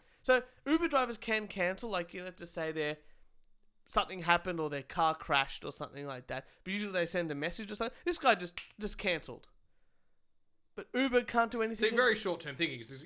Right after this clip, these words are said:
Speaker 2: he's gonna be kicked off the platform.
Speaker 1: Yeah, that's fine by me. I'm happy about that.
Speaker 2: Oh, yeah, yeah, I'd be too. Off the platform you go.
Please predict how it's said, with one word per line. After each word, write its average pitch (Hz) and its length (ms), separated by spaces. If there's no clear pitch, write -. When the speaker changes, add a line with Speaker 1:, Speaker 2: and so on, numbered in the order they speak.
Speaker 2:
he's 156 140
gonna 156 120
be 123 80
kicked 123 240
off - 140
the - 80
platform. - 400
Speaker 1:
Yeah, 254 220
that's 285 260
fine 185 260
by 139 160
me. 139 280
I'm 240 200
happy 156 280
about - 220
that. 254 120
Speaker 2:
Oh, 202 80
yeah, 180 180
yeah, 147 200
I'd 156 140
be 127 80
too. - 260
Off 175 160
the 123 80
platform 170 400
you 117 100
go. 143 160